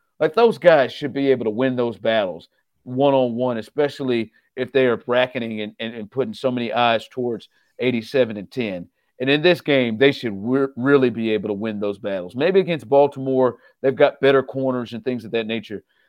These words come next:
They should be able to win these battles. And, and, and I think this is a, a big, should be potentially big games for those guys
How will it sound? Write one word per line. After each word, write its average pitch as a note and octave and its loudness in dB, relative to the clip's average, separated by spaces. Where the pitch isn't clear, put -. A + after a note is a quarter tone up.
They E3+ 0
should D#3 -8
be C#3+ 2
able A#2 2
to D#2+ -2
win A#2+ -4
these A2 -4
battles. G#2 -2
And, G#2 -10
and, A#2 -6
and A#2+ -4
I B2 0
think C#3+ -2
this B2+ -4
is G#2 -14
a, - -10
a A2+ 2
big, D#3 0
should G#3 -4
be F3 -4
potentially B2 -8
big D3+ 0
games A#2+ -4
for C3+ -2
those B2+ 2
guys A#2 2